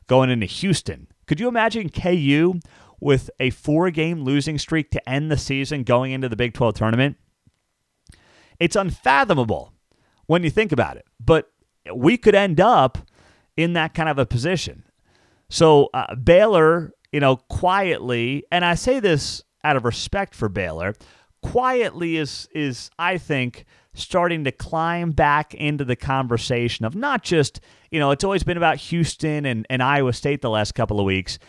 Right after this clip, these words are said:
and then Kansas kind of on the periphery. But, eh, Baylor, after losing a couple of games in a row, beats T C U on the road, beats Kansas at home,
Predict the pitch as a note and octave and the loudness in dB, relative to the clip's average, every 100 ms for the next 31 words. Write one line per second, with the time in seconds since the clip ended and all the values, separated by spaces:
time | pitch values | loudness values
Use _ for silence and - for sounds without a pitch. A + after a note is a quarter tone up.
0 | _ _ B2+ C3 B2 C#3+ D3 C#3 C3 - | _ _ -6 -4 -6 -6 -6 -4 -6 -6
1 | - _ _ C3+ A#2+ A#2 A2+ - C3 D3 | -10 _ _ -6 -2 -2 -2 -4 -4 -4
2 | G2 F2 F2+ - - _ _ - D#3+ D3 | -4 -6 -8 -10 -20 _ _ 0 0 0
3 | _ _ _ _ _ _ _ - - - | _ _ _ _ _ _ _ -20 -20 -14
4 | D#3 C3+ G3+ B3 G3 D#3+ D3+ - C#3+ F#3+ | -6 0 0 2 2 2 2 0 0 0
5 | B3 F3+ - E3+ E3 D3 D3+ D3+ C#3 C3 | -2 -4 -4 -4 -4 -6 -6 -6 -4 0
6 | A2 G2 G2+ - _ _ _ _ - G3+ | 2 2 -2 -6 _ _ _ _ -6 -4
7 | A3+ - G3+ F#3+ F3+ E3+ D#3+ C#3+ B2 A2 | -4 -6 -6 -6 -4 -2 -2 0 2 2
8 | A2 G#2+ - _ _ G#2+ G3 G#3+ - F#3+ | 0 -2 -10 _ _ -6 -4 -4 -8 -8
9 | F3 E3+ D#3+ C#3+ B2 A2+ G#2+ A2 | -6 -8 -10 -6 -2 -2 -2 -6